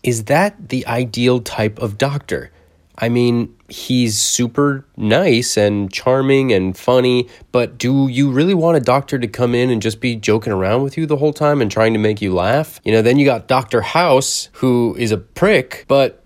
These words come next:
is a genius and can probably figure out what you have, even if it's some crazy, rare, weird illness. And then, of course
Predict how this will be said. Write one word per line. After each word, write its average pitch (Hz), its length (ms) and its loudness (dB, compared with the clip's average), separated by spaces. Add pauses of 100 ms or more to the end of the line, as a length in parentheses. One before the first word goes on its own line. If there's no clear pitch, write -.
is 147 240 2
a 139 60 -2
genius 160 680 0 (180)
and 123 220 0
can 117 100 0
probably 143 280 0
figure 143 300 0
out 143 120 4
what 127 140 -2
you 120 80 -4
have, 156 240 2
even 139 180 0
if 131 140 -2
it's 110 100 -4
some 123 160 0
crazy, 127 560 -4
rare, 120 680 2 (180)
weird 120 320 2
illness. 127 640 0
And 120 180 2
then, 143 140 6
of - 100 -2
course - 560 2